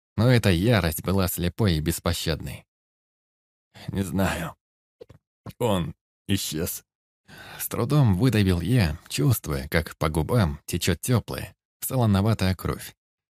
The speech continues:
Ответом стала новая волна насилия. Удары сыпались в бок, по почкам, по спине. Я рухнул в снег, и это было почти облегчением.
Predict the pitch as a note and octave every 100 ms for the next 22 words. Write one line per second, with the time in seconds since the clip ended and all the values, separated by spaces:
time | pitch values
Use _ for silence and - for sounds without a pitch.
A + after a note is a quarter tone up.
0 | _ - F#2+ D#3 D3+ A#2+ - C3+ A#2+ G2
1 | A#2 A2+ G#2+ F#2+ F#2+ F#2 G2+ F#2+ F#2+ -
2 | D2 - - _ _ _ _ - C3 D#3
3 | C3+ C3 A#2 G#2+ E2 D2 B2+ A2+ - -
4 | - A#2 - G2+ F2+ - F2 - F2 D2+
5 | G2+ - _ _ _ - C3+ C#3 C3 C3
6 | - G#2+ - - B2+ D#2+ E2 G2 - E2
7 | G2+ F#2 E2 E2+ - - G2+ F2 E2+ F#2
8 | - D#2 D2 -